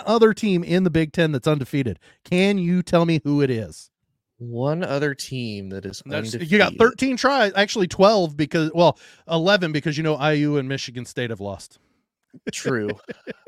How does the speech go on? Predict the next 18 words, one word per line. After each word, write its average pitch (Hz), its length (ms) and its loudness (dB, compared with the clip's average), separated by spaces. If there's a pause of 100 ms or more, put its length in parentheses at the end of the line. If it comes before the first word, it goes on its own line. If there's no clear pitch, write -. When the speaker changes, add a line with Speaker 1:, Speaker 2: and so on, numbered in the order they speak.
(640)
Speaker 2:
You 135 120 -6
know, 175 140 0 (120)
I'm 156 220 0
gonna 165 180 -4
go 123 220 -2
on 123 100 -2
a 110 80 -4
real 123 320 -6
wild 113 480 0
shot - 320 -4
in 139 80 -14
the 131 80 -8
dark, 95 540 -6 (100)
and 98 140 -12
I'm 104 220 -10
gonna 101 160 -8
say 90 680 -6
Northwestern. 95 880 -8